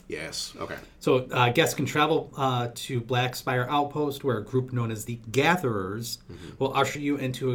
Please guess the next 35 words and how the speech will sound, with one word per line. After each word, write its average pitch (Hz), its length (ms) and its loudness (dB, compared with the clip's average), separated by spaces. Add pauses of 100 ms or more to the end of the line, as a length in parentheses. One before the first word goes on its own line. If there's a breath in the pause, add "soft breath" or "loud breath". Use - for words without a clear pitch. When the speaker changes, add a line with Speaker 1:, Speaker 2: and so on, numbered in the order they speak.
(120)
Speaker 2:
a, 123 120 0
a 110 40 -6
covert 143 440 0
workshop 127 480 2
packed 117 260 -2
with 120 200 -4
unusual 110 420 -4
parts, 151 460 -2 (280 loud breath)
whimsical 220 440 10
pieces, 165 420 -2
and 123 160 0
miscellaneous 143 640 0
memorabilia 120 680 0
collected 117 480 -4
from 127 120 -4
the 107 80 -4
far 120 300 -2
reaches 110 320 -6
of 107 100 -6
the 117 60 -10
galaxy. 127 600 -4 (760 loud breath)
Under 160 240 0
their 156 160 2
guidance, 160 420 2
you 139 80 -6
can 127 180 -4
construct - 440 -2
your 104 80 -2
very 143 320 4
own 143 260 0
one-of-a-kind 131 580 -2
lightsaber 156 640 0 (240 loud breath)
and 120 120 0
bring 139 200 4
it, 135 180 -6